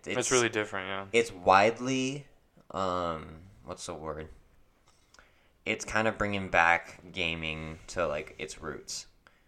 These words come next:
Speaker 1: It's kinda bringing back gaming to its roots while, while also adding new features. So, I mean, for Xbox and PlayStation, there, there's not really many, like, games you think of that are, like, split-screen games that you play with your friends while they're at your house.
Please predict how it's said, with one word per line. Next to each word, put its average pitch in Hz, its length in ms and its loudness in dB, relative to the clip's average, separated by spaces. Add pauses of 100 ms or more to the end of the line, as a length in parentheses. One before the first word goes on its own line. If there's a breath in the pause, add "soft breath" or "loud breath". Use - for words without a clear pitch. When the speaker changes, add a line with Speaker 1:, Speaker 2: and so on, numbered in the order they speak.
(420 soft breath)
Speaker 1:
It's - 160 -6
kinda 90 220 -2
bringing 85 520 -6
back 82 280 0
gaming 85 220 -4
to - 100 -10
its 78 140 -10
roots 82 220 -8
while, 78 260 2
while 76 160 2
also 80 520 -2
adding 80 300 -4
new 78 140 -12
features. 78 640 -14
So, 95 240 2
I 90 80 4
mean, 85 320 -4 (1300 soft breath)
for 135 220 2
Xbox 135 540 6
and 117 100 -8
PlayStation, 113 600 -2
there, 87 140 -4
there's 101 200 -6
not 107 200 2
really 107 200 -2
many, 92 360 -2
like, 82 400 -4
games 90 380 0
you 82 80 -6
think 87 260 -8
of 78 220 0
that 78 140 0
are, 78 100 0
like, - 340 -6 (580)
split-screen 90 760 -6
games 80 380 -4
that 60 80 -10
you 69 100 -12
play 82 220 -4
with 82 140 -10
your - 80 -12
friends 80 340 -6
while 78 140 -2
they're 78 260 0
at 69 80 -6
your 76 140 -6
house. 80 600 0